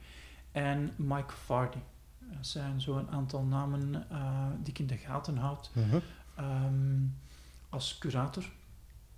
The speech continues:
Speaker 2: Maar dat is de eerste keer dat ik het woord curator in een positieve connotatie hoor. Ik moet altijd denken aan bedrijven die een curator wordt aangesteld.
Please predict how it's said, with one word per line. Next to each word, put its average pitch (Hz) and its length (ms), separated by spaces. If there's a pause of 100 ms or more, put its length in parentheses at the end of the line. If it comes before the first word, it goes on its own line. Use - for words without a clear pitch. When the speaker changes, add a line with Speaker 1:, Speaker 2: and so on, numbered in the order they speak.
(340)
Speaker 2:
Maar 113 140
dat 127 100
is 120 60
de 110 60
eerste 117 160
keer 156 100
dat 151 100
ik 135 60
het 110 80
woord 110 160
curator 113 400
in 151 100
een 110 120
positieve 143 460
connotatie 120 560
hoor. 98 120
Ik - 140
moet 113 160
altijd 110 260
denken 143 300
aan 123 120
bedrijven 110 480
die 135 380 (600)
een 123 140
curator 113 500
wordt 127 240
aangesteld. 127 840